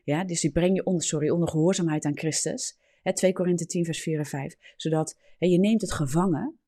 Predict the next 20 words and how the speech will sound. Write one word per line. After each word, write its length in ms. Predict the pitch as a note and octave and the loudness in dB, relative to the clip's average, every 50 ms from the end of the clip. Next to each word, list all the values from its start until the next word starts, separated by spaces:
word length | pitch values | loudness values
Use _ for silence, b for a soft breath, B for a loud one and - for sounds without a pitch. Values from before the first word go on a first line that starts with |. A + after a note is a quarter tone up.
| _ _ _ | _ _ _
je 100 | _ - | _ -2
brengt 240 | - F3+ F3+ F#3+ E3+ | 0 2 2 2 2
het 160 | F3 - - | 0 -6 2
onder 220 | - A3 A#3 G#3 F3+ | 4 6 6 6 4
de 80 | E3+ | 0
gehoorzaamheid 540 | E3+ F3 E3 E3 E3+ E3 D#3+ D#3 D3 D3 C#3+ | 0 0 0 0 0 0 -2 -2 -2 -2 -4
aan 100 | C#3+ C#3 | -4 -6
Christus. 600 | - D3 C#3 C#3 - - - D#3+ - - - - - | -4 -6 -6 -6 -6 -8 -8 -10 -12 -14 -16 -12 -8
En 120 | - - | -6 -6
al 200 | - - F3+ F3 | -4 -2 -2 0
wat 100 | D#3+ D#3+ | 0 0
niet 180 | D3 E3 E3 - | 2 0 0 2
gehoorzaam 380 | - D#3+ D3+ D3+ D3+ D#3 D3 D3 | 0 0 0 2 0 0 0 0
is 80 | C#3 | 0
aan 80 | C#3+ C#3 | 0 2
hem, 180 | D3+ D#3+ D3 | 2 2 2
dat 180 | C3+ C3+ C3 C3+ | 2 0 -2 0
ban 200 | C#3+ D3+ D3+ C#3+ | 0 2 2 2
je 100 | C#3 C3 | 2 0
uit. 380 | C#3 F3+ D#3 E3+ - - - | 0 -2 -4 -6 -8 -10 -16